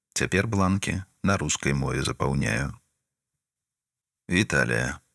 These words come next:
трыццаць восем гадоў, маці ў дэкрэце.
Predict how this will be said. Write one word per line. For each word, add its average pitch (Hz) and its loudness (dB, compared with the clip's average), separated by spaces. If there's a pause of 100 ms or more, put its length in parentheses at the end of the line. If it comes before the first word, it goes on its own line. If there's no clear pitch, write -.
(360)
трыццаць 82 0
восем 64 0
гадоў, 78 -2 (720)
маці 69 0
ў 76 0
дэкрэце. - -4